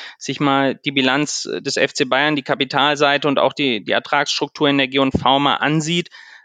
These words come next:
das ist schon beachtlich. Und da ist so ein Transfer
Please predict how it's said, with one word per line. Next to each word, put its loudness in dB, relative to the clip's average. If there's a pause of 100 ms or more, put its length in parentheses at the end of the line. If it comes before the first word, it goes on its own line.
das -2
ist 2
schon 4
beachtlich. -2
Und -2
da 4
ist -2
so 2
ein 4
Transfer 0